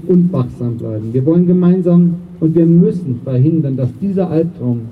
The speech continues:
der sich hier an diesem Platz vor fünfundachtzig Jahren ereignete,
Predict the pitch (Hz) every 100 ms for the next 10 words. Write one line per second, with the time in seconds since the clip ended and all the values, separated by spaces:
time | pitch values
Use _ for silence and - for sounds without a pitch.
0 | - 123 135 135 196 202 180 185 175 170
1 | 156 160 - - - - - - 156 -
2 | 196 208 190 - 160 - - 156 160 147
3 | 139 131 117 127 127 120 117